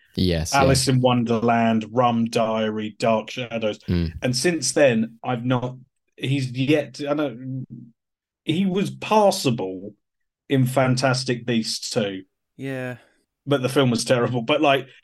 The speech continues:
Speaker 2: I've just not seen anything from him since, you know, maybe Sweeney Todd,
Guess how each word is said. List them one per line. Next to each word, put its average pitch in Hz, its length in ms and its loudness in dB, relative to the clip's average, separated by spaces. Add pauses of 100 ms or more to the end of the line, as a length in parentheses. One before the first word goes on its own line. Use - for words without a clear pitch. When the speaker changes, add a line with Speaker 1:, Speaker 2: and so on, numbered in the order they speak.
(140)
Speaker 2:
I've 147 140 0
just 170 180 0
not 165 220 0
seen 156 300 0
anything 135 420 -4
from 135 280 0
him 110 220 -4
since, - 680 -4 (500)
you 135 140 -6
know, 107 120 -4
maybe 156 260 0
Sweeney 156 480 -2
Todd, 185 420 -2